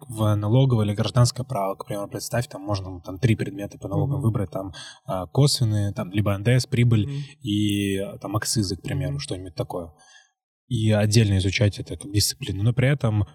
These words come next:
Speaker 1: вообще, там, на каком-то курсе перестать, э, заниматься гражданским,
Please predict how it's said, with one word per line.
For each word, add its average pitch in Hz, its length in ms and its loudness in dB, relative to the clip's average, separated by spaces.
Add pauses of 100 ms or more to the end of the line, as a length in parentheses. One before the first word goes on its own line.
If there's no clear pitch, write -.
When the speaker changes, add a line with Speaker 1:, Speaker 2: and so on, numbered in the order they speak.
(100)
Speaker 1:
вообще, 113 440 4
там, 95 380 -10
на 104 120 0
каком-то - 380 -4
курсе - 320 2
перестать, 104 580 0
э, 98 120 -2
заниматься 95 580 0
гражданским, - 880 -6